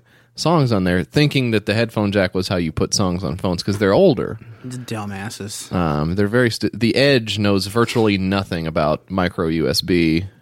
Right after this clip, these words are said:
Speaker 1: Lightning. He doesn't know any of this stuff.
Speaker 2: Yeah, he, he tried to put a U S B in the U S B port.
Speaker 1: Yeah.
Speaker 2: And it wouldn't fit 'cause you know how, how you have to turn it upside
Speaker 1: Flip
Speaker 2: down
Speaker 1: it, right.
Speaker 2: sometimes?
Speaker 1: It's not do it, yeah.
Speaker 2: And, uh, he was like, uh,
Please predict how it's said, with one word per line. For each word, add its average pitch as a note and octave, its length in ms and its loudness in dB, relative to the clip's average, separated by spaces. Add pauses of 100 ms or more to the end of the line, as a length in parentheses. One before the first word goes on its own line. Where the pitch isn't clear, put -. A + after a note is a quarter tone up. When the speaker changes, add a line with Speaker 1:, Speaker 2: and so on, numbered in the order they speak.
(100)
Speaker 1:
Lightning. E2 580 -2
He A2 120 0
doesn't G#2 240 2
know F2 140 0
any E2 160 0
of C#2+ 80 0
this C2+ 100 -4
stuff. - 260 -10 (120)
Speaker 2:
Yeah, B2+ 260 -2
he, D3 280 -6 (100)
he D#3+ 140 -2
tried F3+ 200 -4
to D3 40 -8
put C#3 160 -4
a - 40 -2
U B2+ 160 0
S C3 140 -4
B B2 460 -4 (540)
in C3+ 200 -2
the A2 300 -4
U B2+ 140 -2
S A#2 100 -6
B C3 280 -6
port. F3+ 380 -6 (120)
Speaker 1:
Yeah. D#2+ 260 -2 (160)
Speaker 2:
And C3+ 200 0
it A#2+ 140 -2
wouldn't C3 320 0
fit C#3+ 260 -4
'cause A#2+ 140 -8
you B2 60 -2
know A#2 100 -2
how, G#2+ 200 -6
how A#2 260 -6
you A2 80 -2
have G#2+ 80 -6
to A2+ 100 -8
turn A#2 180 -2
it A2+ 40 -2
upside F#2+ 240 -4
Speaker 1:
Flip - 200 -2
Speaker 2:
down D#2+ 120 -2
Speaker 1:
it, - 40 2
right. D2+ 60 2
Speaker 2:
sometimes? - 180 -6
Speaker 1:
It's E2 140 -8
not C2+ 220 -6
do - 100 -2
it, - 80 -4
yeah. A#1+ 200 -2 (300)
Speaker 2:
And, D3 200 2
uh, C3+ 160 0
he C3 140 -2
was C3+ 180 -4
like, A#2+ 280 -6
uh, G2+ 240 -6